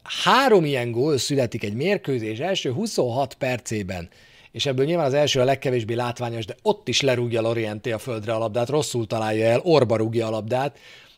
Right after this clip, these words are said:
A második gólnál tök egyértelmű, és Zalewskijénél meg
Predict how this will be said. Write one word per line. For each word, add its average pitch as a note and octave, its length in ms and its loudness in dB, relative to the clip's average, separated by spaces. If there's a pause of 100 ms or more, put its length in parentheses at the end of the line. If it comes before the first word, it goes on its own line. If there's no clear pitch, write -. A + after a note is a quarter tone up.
A C#3 100 0
második D#3+ 480 4
gólnál C3+ 360 0
tök C#3 200 0
egyértelmű, F#3 580 0
és F3 200 0
Zalewskijénél E3 840 0
meg C#3+ 320 -4